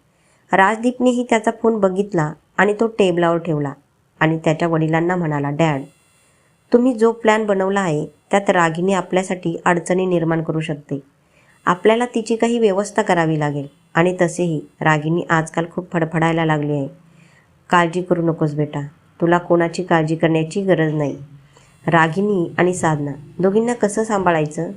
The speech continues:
मला चांगलं माहीत आहे." तू फक्त माझ्या प्लॅनवर लक्ष केंद्रित कर. उद्या आरवच्या नाटकाला जायचं आहे आणि लक्षात ठेव की तुला तिथे काय करायचं आहे,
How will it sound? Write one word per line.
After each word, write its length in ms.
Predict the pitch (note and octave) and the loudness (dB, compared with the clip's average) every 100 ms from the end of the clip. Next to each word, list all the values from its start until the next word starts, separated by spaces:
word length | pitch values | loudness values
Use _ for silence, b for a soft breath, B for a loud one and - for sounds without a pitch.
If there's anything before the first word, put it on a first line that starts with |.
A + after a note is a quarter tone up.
| - | -6
मला 180 | E3+ F3+ | -2 -2
चांगलं 380 | F3+ E3 D#3 D#3+ | -2 -2 0 0
माहीत 280 | D#3 D3 | -2 -4
आहे." 240 | C#3+ C#3+ - b b b b - | -4 -6 -10 b b b b 0
तू 80 | C4 | 2
फक्त 240 | B3+ - | 0 0
माझ्या 300 | A#3 G3 G3+ | 0 0 -2
प्लॅनवर 420 | G3+ F#3+ F#3 F3+ | -2 0 0 0
लक्ष 260 | F#3 F3 - | -2 -4 -4
केंद्रित 380 | F3 D#3+ D3+ D3+ D3+ | -4 -2 -2 -2 -4
कर. 60 | C#3 - _ _ _ | -8 -8 _ _ _
उद्या 220 | D3 E3 - | -2 0 0
आरवच्या 400 | E3+ D#3 E3+ F3+ | 0 0 0 -2
नाटकाला 440 | F#3 E3+ D#3+ E3 E3 | -2 -2 -2 -2 0
जायचं 340 | D#3 D3+ D3+ | 0 -2 -2
आहे 140 | D#3 D3+ - b b b | -6 -6 -12 b b b
आणि 220 | - G3+ G#3 | 0 2 2
लक्षात 360 | F3+ - G3+ | -2 -4 -6
ठेव 400 | G3+ - E3 D#3 G3 - - | -4 -2 -2 -2 -6 -14 -8
की 100 | G3+ | -6
तुला 480 | - G3 E3+ D#3 - F#3+ | 0 0 2 0 -4 -4
तिथे 160 | F#3 | -2
काय 280 | F#3+ F3 E3+ | 0 2 0
करायचं 400 | E3+ D#3+ D#3 D#3+ | 0 0 -2 -4
आहे, 120 | C#3+ | -6